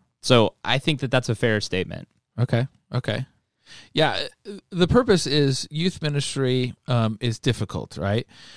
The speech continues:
Speaker 2: Your social media should help you.
Speaker 1: Mm-hmm.
Speaker 2: It shouldn't hinder you, and it shouldn't drag you down, and it shouldn't be a drain. You don't have to do it alone.
Speaker 1: Yeah.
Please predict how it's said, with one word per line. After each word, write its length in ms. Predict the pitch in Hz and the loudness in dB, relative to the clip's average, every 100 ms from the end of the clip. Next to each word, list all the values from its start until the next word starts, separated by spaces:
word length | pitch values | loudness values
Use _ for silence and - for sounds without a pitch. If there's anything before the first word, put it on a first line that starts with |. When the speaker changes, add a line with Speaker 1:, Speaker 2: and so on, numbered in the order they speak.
| - - | -14 -2
Speaker 2:
Your 120 | 131 | 0
social 360 | - 175 - | 4 2 2
media 360 | 139 135 135 120 | 0 2 2 2
should 220 | - 113 | 0 -2
help 480 | 92 - 135 127 - | -4 0 0 0 -2
you. 300 | 95 80 101 - | -6 -6 -8 -10
Speaker 1:
Mm-hmm. 220 | 110 139 180 - | -4 -2 -2 -4
Speaker 2:
It 140 | 120 | -6
shouldn't 380 | - 170 151 - | -2 -2 -4 -8
hinder 340 | 107 123 120 | -6 -2 0
you, 440 | 110 113 110 110 - | 2 2 4 4 2
and 120 | 110 | 0
it 120 | 113 | -2
shouldn't 420 | - 139 139 117 - 127 | -4 -4 -4 -8 -16 -8
drag 280 | 123 107 | -4 -2
you 80 | 110 | -2
down, 280 | 104 101 107 | 0 0 0
and 140 | 107 120 | -2 -4
it 40 | |
shouldn't 240 | - 165 | -2 -2
be 100 | 139 113 | 0 0
a 20 | |
drain. 440 | 117 101 92 85 - - - | 2 2 4 0 -6 -12 2
You 120 | 135 | 4
don't 120 | 175 | 6
have 140 | 151 139 | 4 4
to 100 | 123 | 4
do 160 | 110 | 6
it 80 | 107 | 6
alone. 440 | 92 92 98 127 131 - | 4 2 2 2 -2 0
Speaker 1:
Yeah. 200 | 113 | 2